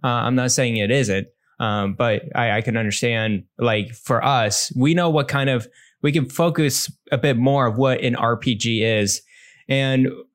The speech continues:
I think R P Gs has a few type of, of categories or checklists that, that goes into my head. First is, I, I think what the Oxford Dictionary says, um, you are a character or a handful of characters in a fictional setting.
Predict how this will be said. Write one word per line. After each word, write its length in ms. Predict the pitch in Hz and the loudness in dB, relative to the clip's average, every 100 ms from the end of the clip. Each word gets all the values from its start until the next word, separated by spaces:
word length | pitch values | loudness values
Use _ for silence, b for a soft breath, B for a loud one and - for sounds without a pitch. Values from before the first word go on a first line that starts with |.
| - | -2
I 120 | 151 | 0
think 280 | 151 247 254 | 2 2 2
R 120 | 165 165 | 2 2
P 80 | 147 | 2
Gs 200 | 143 135 | 2 2
has 220 | 135 127 - | 2 0 -2
a 80 | 117 | -4
few 760 | - - 170 180 185 180 175 | -2 0 2 4 4 2 0
type 360 | 160 - 131 131 | -2 -2 0 2
of, 300 | 123 120 123 | 2 2 0
of 260 | 120 107 | 0 -2
categories 500 | - 123 120 117 113 | -2 -2 0 0 0
or 60 | 104 | -2
checklists 540 | - 107 110 104 120 104 | -4 -2 -2 -2 -2 -2
that, 220 | 98 - | -2 -2
that 200 | 98 98 | -6 -2
goes 200 | 110 104 | -2 0
into 120 | 104 | -2
my 140 | 98 98 | -2 -2
head. 340 | 98 92 107 B B B B | -2 -4 -6 B B B B
First 320 | - 240 214 - | -2 0 0 2
is, 300 | 151 131 - - | 2 2 -2 -2
I, 80 | 147 | 0
I 140 | 139 135 | 0 0
think 280 | 139 117 | 0 0
what 180 | 107 117 | 0 0
the 40 | 104 | 0
Oxford 400 | 104 - 107 98 | -2 -2 -2 0
Dictionary 460 | 110 - 107 95 | -2 -2 -2 -2
says, 460 | 95 120 98 90 - _ _ | -2 -2 -2 -4 -8 _ _
um, 560 | 107 104 101 98 98 - - | -4 -2 0 0 -2 -6 -6
you 340 | 131 147 147 | 0 2 2
are 260 | 139 135 131 | 2 0 2
a 160 | 127 120 | 0 -2
character 640 | 127 117 104 - 113 107 - | 0 0 0 0 0 0 0
or 440 | 123 120 110 - | 2 2 0 -4
a 40 | - | -2
handful 480 | 123 113 110 120 113 | 0 0 0 0 0
of 80 | |
characters 560 | - 113 98 - 104 101 | 0 0 0 0 -2 0
in 160 | 131 123 | -2 0
a 100 | 113 | -2
fictional 720 | - 110 - 117 113 110 - b | -2 -2 0 -2 0 -2 -6 b
setting. 480 | - - 113 - - | -8 -2 -2 -2 -10